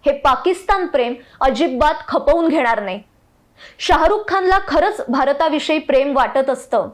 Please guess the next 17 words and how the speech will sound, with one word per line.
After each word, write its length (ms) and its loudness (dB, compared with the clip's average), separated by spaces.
तर 80 2
त्याने 280 0
आत्ताच्या 640 -2
संवेदनशील 760 0
काळात 380 0
बांगलादेशी 760 2
खेळाडूला 640 2
घेतलंच 440 0
नसतं. 400 -2
एकूणच 440 0
काय 220 0
तर 120 6
बॉलिवूडमधल्या 920 2
उर्दू 360 2
वूडचे 680 -2
खरे 300 2
रंग 260 0